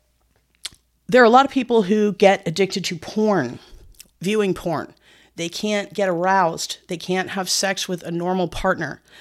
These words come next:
uh, because they are so jaded by the porn. Um, their, their ideals of beauty, their ideals of, of sexual gratification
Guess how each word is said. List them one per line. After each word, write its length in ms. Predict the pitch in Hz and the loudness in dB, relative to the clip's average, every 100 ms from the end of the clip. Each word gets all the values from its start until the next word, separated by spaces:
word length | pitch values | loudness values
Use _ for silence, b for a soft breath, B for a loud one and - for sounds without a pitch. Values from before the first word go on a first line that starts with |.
| B B B B | B B B B
uh, 220 | 156 156 | -2 -2
because 500 | 156 180 - 196 202 | -2 -8 -2 0 0
they 260 | - 185 180 | 0 -2 -2
are 200 | 160 165 | -2 -2
so 560 | - - 175 165 165 165 b b b | -2 -2 0 0 -2 -6 b b b
jaded 560 | 147 185 180 208 190 156 | 0 6 6 6 2 2
by 200 | 156 151 | 0 0
the 100 | 147 | -4
porn. 500 | - 139 131 139 160 b b b - | -2 0 0 -4 -12 b b b -2
Um, 420 | 147 147 147 - - | 0 0 -2 -6 -4
their, 280 | 147 143 147 - _ _ _ _ _ _ _ | -2 -4 -8 -20 _ _ _ _ _ _ _
their 200 | - 170 | -2 2
ideals 540 | 151 151 180 202 196 180 | 4 2 0 0 0 -2
of 100 | 139 | -4
beauty, 420 | 170 208 208 202 | -4 -2 -2 -2
their 200 | 165 139 | -2 -2
ideals 440 | 131 165 180 180 | -2 0 0 0
of, 220 | 147 135 - | -4 -8 -8
of 260 | 131 131 127 | -6 -6 -6
sexual 460 | - 160 156 156 | -4 -4 -4 -4
gratification 960 | 143 135 123 143 - 180 185 208 202 | -2 -2 -2 -6 -4 0 2 2 2